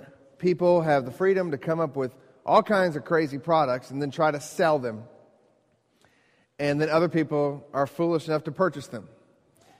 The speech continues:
Let me give you an example. I found this this week. This is called Spray-On Mud. It's a real product.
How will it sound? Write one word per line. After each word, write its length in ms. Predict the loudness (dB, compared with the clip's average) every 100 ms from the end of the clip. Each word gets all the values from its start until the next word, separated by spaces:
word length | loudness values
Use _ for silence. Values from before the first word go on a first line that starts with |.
| _ -10
Let 100 | -4
me 40 |
give 180 | 2 4
you 160 | 4 0
an 200 | -2 -4
example. 600 | -4 -2 -2 -4 -10 -14 -20 _ _
I 120 | -10
found 320 | 0 2 2
this 160 | 0 -2
this 200 | -6 -4
week. 220 | -2 -2 -4 -20 -20 _ _ _ _ _ _ _ _ _ _ _ _ _
This 380 | 0 0 0 -14 -14
is 100 | -6
called 400 | 2 2 2 -8 -18
Spray-On 1000 | -16 -2 4 4 4 4 2 2 -2 -10
Mud. 500 | -4 2 2 2 -4 -16 -20 -20 _ _ _ _ _ _ _ _ _ _ _ _ -10
It's 200 | -6 -2
a 40 |
real 240 | 4 4 4
product. 540 | 2 2 0 -8 -16